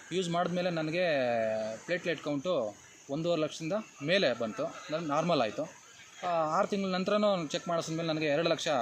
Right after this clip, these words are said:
ಪ್ಲೇಟ್ಲೆಟ್ ಕೌಂಟು ಜಾಸ್ತಿ ಇತ್ತು. ಈಗ ನಾನು ಆರೋಗ್ಯವಾಗಿದ್ದೇನೆ, ನನಗೆ ಯಾವುದೇ ರೀತಿ ಸಮಸ್ಯೆ ಇಲ್ಲ. ಈಗಲೂ ಕೂಡ ಅವರು ಕೊಟ್ಟಿದ್ದ ಔಷಧಿನ ಅವಾಗ ಅವಾಗ ನಾನು ಮರುಬಳಕೆ ಮಾಡ್ತಾನೇ ಇದ್ದೀನಿ.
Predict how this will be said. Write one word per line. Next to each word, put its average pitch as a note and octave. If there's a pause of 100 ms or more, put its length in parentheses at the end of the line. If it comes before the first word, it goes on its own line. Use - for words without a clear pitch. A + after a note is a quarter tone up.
(260)
ಪ್ಲೇಟ್ಲೆಟ್ D3
ಕೌಂಟು C3+
ಜಾಸ್ತಿ B2+
ಇತ್ತು. B2+ (420)
ಈಗ D#3
ನಾನು D#3+
ಆರೋಗ್ಯವಾಗಿದ್ದೇನೆ, C#3
ನನಗೆ B2+
ಯಾವುದೇ D#3
ರೀತಿ D3+
ಸಮಸ್ಯೆ D3+
ಇಲ್ಲ. G#2 (760)
ಈಗಲೂ G#3+
ಕೂಡ G3 (220)
ಅವರು D3+
ಕೊಟ್ಟಿದ್ದ D#3
ಔಷಧಿನ E3
ಅವಾಗ D#3
ಅವಾಗ D3
ನಾನು D#3+
ಮರುಬಳಕೆ D3+
ಮಾಡ್ತಾನೇ C#3
ಇದ್ದೀನಿ. A2